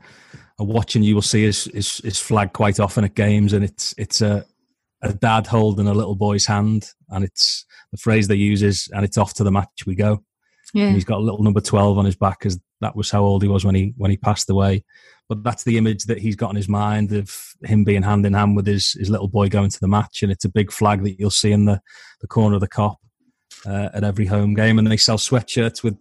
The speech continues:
Speaker 1: with that picture on, caps, badges,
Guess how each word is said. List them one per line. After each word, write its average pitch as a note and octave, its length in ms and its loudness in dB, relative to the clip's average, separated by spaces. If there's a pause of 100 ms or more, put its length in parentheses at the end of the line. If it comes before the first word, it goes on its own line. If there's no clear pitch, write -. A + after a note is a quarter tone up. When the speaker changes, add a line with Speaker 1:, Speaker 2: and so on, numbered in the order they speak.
Speaker 1:
with G#2+ 180 -4
that A2 240 -4
picture A2 340 0
on, G#2+ 540 2 (220)
caps, - 680 -2
badges, G#2+ 680 0